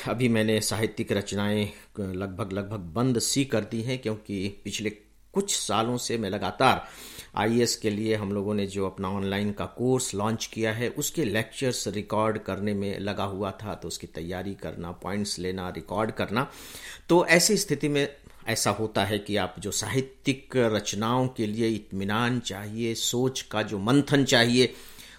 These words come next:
उसके लिए वक्त नहीं मिल पाता।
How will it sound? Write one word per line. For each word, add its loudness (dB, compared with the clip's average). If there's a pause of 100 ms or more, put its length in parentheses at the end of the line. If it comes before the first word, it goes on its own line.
(180)
उसके 2
लिए 4
वक्त -2
नहीं -2
मिल -6
पाता। -14